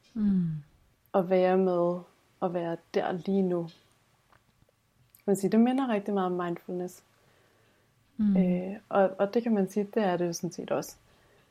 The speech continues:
Speaker 2: Det er også en måde at etablere den her kontakt.
Speaker 1: Ja. Altså mindfulness er jo også bare et ord for at være til stede i det, der er.
Speaker 2: Ja.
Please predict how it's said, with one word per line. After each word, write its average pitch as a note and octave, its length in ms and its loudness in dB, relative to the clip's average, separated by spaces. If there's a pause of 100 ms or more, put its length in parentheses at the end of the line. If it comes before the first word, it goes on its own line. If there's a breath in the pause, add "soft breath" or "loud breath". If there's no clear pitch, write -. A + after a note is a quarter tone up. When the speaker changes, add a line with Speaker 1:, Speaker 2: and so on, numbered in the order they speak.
(600 soft breath)
Speaker 2:
Det G3+ 80 6
er F#3+ 160 2
også G3 260 4
en G#3+ 120 2
måde F#3 380 2
at F#3 60 -2
etablere F#3 600 -6
den F3+ 160 -6
her F3+ 220 -6
kontakt. - 680 -10 (1400)
Speaker 1:
Ja. E3 160 0 (680 loud breath)
Altså E3+ 240 -4
mindfulness F3+ 640 6
er E3+ 60 2
jo D#3 120 2
også D#3+ 180 -4
bare F3 200 2
et - 120 -4
ord G3 180 0
for F3+ 220 -2
at F3 240 -6
være E3+ 180 0
til - 180 -12
stede F#3 360 0
i - 20 -2
det, F3+ 180 -4
der - 140 -6
er. D#3 300 -6
Speaker 2:
Ja. A3 160 4